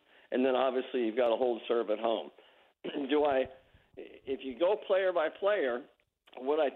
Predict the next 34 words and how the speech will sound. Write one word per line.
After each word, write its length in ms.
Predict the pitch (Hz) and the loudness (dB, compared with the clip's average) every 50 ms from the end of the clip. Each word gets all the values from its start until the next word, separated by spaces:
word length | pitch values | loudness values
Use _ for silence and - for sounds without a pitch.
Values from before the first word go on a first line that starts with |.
| - | -4
trade 460 | - 160 151 151 160 185 190 190 202 190 - _ _ _ _ _ _ _ _ - _ _ _ | -2 0 0 2 2 2 0 0 -2 -4 -8 _ _ _ _ _ _ _ _ -20 _ _ _
our, 360 | 135 131 143 156 175 185 180 - | 2 4 4 4 4 2 2 2
our 240 | 123 131 156 170 160 - | 2 2 2 2 0 0
five 260 | - 160 170 170 160 143 | 0 0 0 0 0 0
guys 320 | 131 139 135 143 156 175 180 175 - - | 0 0 2 2 2 2 2 0 -4 -4
for 100 | 113 101 - | -6 -4 -2
five 320 | - 117 123 156 151 147 135 | 0 2 2 2 2 2 2
guys 280 | 147 143 147 156 160 135 123 | 2 2 4 2 2 0 0
or, 220 | 107 107 107 104 | 0 0 0 0
or 340 | - 120 117 113 113 113 - | 0 2 4 4 4 4 4
anybody 580 | 131 143 160 151 131 143 143 151 156 151 151 147 - - | 2 2 0 2 2 2 2 2 2 0 -4 -6 -4 -2
on 160 | 123 123 123 | 0 2 2
anybody 380 | 131 147 151 139 147 139 135 | 2 2 2 4 4 4 4
else's 300 | 135 139 147 - - 127 - - - | 4 4 2 0 -2 -8 -10 -8 -4
team? 360 | 156 147 147 147 120 107 110 | 0 2 2 2 2 2 2
No, 280 | 127 156 180 165 120 101 | 2 4 4 4 4 4
I 80 | 101 | 4
wouldn't. 440 | 104 107 117 151 185 165 98 90 - | 2 4 4 2 2 2 0 -2 -2
I 100 | 104 135 | -2 0
think 240 | - 196 175 - - | 2 0 0 0 0
we've 160 | 135 110 104 | -2 0 2
got 160 | 139 135 120 | 2 2 2
a 60 | 104 95 98 101 104 | 0 -2 -6 -6 -2
great 320 | 113 135 143 156 160 - - - - _ _ _ _ _ _ _ - - - | 2 2 4 4 2 -2 -6 -14 -20 _ _ _ _ _ _ _ -20 -6 -2
five 440 | 131 123 127 135 143 139 135 135 131 - - - - | 0 0 2 2 4 4 4 4 2 0 -4 -12 -4
players, 440 | - 143 139 127 123 104 90 87 87 104 | 0 2 4 4 4 2 0 -2 -2 -2
if 140 | 107 107 - - | -2 -2 -2 -4
you 120 | 110 104 | -4 0
will. 300 | 104 107 87 67 67 78 - | 2 2 2 2 0 -2 0
When 280 | 113 127 139 147 156 | 2 2 4 4 4
they, 100 | 160 160 143 - | 4 2 2 2
when 200 | 120 127 139 151 | 0 2 2 2
they 120 | 147 151 151 - | 2 0 0 0
play 380 | - 147 139 135 139 139 143 143 | 0 2 4 4 4 2 2 0